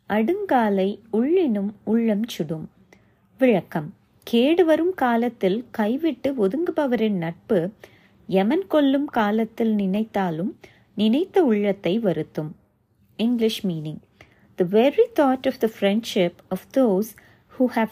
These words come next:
deserted one at the approach of adversity will burn one's mind at the time of death. குறள் எண்ணூறு. மருவுக மாசற்றார் கேண்மை, ஒன்று ஈத்தும் உருவுக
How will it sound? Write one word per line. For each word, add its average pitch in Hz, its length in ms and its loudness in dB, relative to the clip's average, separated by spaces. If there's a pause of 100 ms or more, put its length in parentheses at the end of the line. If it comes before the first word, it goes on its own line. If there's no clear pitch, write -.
deserted 370 760 2
one 220 360 0 (100)
at 208 160 -4
the 202 140 -4
approach 214 520 -2
of 294 160 -6
adversity 190 880 -2 (640)
will 202 140 4 (100)
burn 294 400 2
one's 233 400 0
mind 190 540 -2
at 180 180 -6
the 185 140 -6
time 185 320 -2
of 190 100 -4 (120)
death. - 420 -10 (720)
குறள் 311 440 0
எண்ணூறு. 214 640 -2 (600)
மருவுக 320 640 0
மாசற்றார் 262 840 -4 (100)
கேண்மை, 196 580 -2 (400)
ஒன்று 226 420 0
ஈத்தும் 220 580 -2 (360)
உருவுக 254 640 0